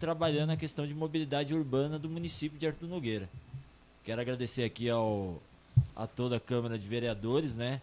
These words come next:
que se empenharam junto e a gente conseguiu elaborar uma lei hoje que está vigente na, no município.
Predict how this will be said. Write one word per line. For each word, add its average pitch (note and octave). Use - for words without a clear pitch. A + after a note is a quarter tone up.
que -
se A#2+
empenharam A#2
junto A#2+
e G#2
a G2+
gente A2
conseguiu A2+
elaborar A2
uma A2
lei G#2+
hoje A2+
que G#2+
está -
vigente G#2
na, G2+
no G#2
município. A#2